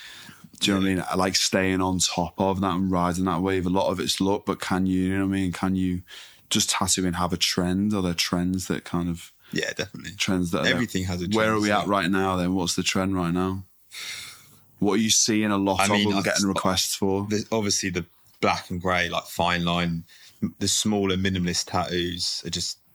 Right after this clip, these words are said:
Speaker 2: yeah, they've been popular for a few years, but they're not going anywhere at the moment. But
Speaker 1: Mm.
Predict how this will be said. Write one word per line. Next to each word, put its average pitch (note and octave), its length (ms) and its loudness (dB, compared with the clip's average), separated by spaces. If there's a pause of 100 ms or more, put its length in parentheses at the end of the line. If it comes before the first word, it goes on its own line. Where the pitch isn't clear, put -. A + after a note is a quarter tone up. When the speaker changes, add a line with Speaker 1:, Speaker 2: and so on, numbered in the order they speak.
(2000)
Speaker 2:
yeah, F#2+ 280 0
they've G#2+ 180 0
been C3+ 160 2
popular F#2+ 320 -2
for F2+ 180 -4
a F2 40 -4
few F2+ 220 -2
years, F2+ 260 2
but - 100 -6
they're F2+ 80 0
not A2+ 160 -2
going F2+ 280 2
anywhere F2 280 0
at C#2 80 -2
the D#2 60 -6
moment. F2 500 -2 (100)
But G#2 220 0
Speaker 1:
Mm. G2 220 -4